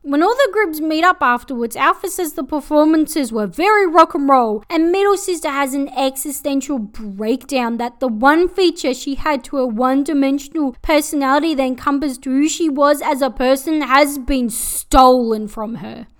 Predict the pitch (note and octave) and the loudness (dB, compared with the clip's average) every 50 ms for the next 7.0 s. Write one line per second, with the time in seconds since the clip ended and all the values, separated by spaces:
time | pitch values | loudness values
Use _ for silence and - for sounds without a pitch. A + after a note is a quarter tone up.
0 | _ _ _ - - _ _ - - F4+ G4 A4 C5+ C#5 C#5 G#4+ D#4+ D#4 D#4 F4 | _ _ _ -20 -20 _ _ -4 2 6 6 8 8 6 4 2 2 4 4 4
1 | - - - - C#4 C#4 D4 D4+ C#4+ C4+ B3+ C4+ D4+ D4 - - C#4+ C4 B3 C4 | 4 2 -4 -2 -2 0 0 0 -2 -2 0 0 -2 -2 -4 -8 -6 -4 0 2
2 | D4+ E4+ E4 D#4 C#4 C4 C4+ B3+ C4 - - C#4+ C#4 C#4 D4+ F#4 A4 A4+ G4 C#4+ | 2 2 2 0 0 -2 -2 -4 -4 -4 -4 -4 -2 0 4 6 6 6 6 2
3 | B3 B3+ B3 C4+ - D4+ B3 C4 D#4+ C#4 - - - D4 C#4+ D4 - B3+ A#3 A#3 | -2 -4 -6 -4 -4 -4 -4 -4 -8 -10 -10 -4 0 2 2 2 0 -2 -2 -2
4 | A#3+ B3 B3+ C4 C4+ B3+ C4+ A#3+ A#3 C4+ C4+ - - A3+ A#3 G#3+ A#3+ A#3 A3+ A3+ | -2 -4 -4 -4 -4 -4 -4 -4 -4 -6 -4 -2 -2 -2 0 0 -2 -2 -2 -4
5 | A#3 A#3 B3 A#3 C4+ B3 B3+ - C#4 G#3+ G#3+ G#3+ A3 A3+ - - A3+ A#3+ A#3 A3+ | -4 -6 -4 -6 -6 -6 -4 -6 -6 -4 -4 -4 -4 -4 -6 -8 -10 -10 -8 -8
6 | A#3 A#3 B3+ B3+ - C#4 C4+ D4+ D4 - F4+ G4 A4+ A#4+ G#4 C#4+ B3 A3+ A3+ - | -8 -8 -8 -6 -2 0 0 0 0 -2 0 4 4 4 4 4 0 -4 -8 -12